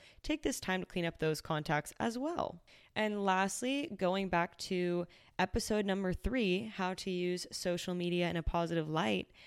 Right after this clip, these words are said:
go through your social media platforms. Go through and delete those accounts that maybe make you feel bad. Maybe you see their posts and they don't make you feel great,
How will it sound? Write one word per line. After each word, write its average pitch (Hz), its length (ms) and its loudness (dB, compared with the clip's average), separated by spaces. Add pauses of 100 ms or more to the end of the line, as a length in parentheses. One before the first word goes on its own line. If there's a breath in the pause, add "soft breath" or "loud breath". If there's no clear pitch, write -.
(280 loud breath)
go 240 160 6
through 330 140 6
your 330 120 6
social 294 340 0
media 254 260 6
platforms. - 720 -2 (400 loud breath)
Go 220 180 4
through 262 240 4
and 208 160 2
delete 196 400 2
those 196 220 0
accounts - 500 -2
that - 520 2 (220 soft breath)
maybe 233 380 0
make 254 220 0
you 262 80 2
feel 254 240 4
bad. - 320 2
Maybe 180 260 0
you 214 340 0
see 208 240 -2
their 196 140 2
posts 190 460 0
and 190 360 -4
they 185 160 0
don't 220 160 0
make 208 200 -4
you 202 80 0
feel 185 260 2
great, 165 400 0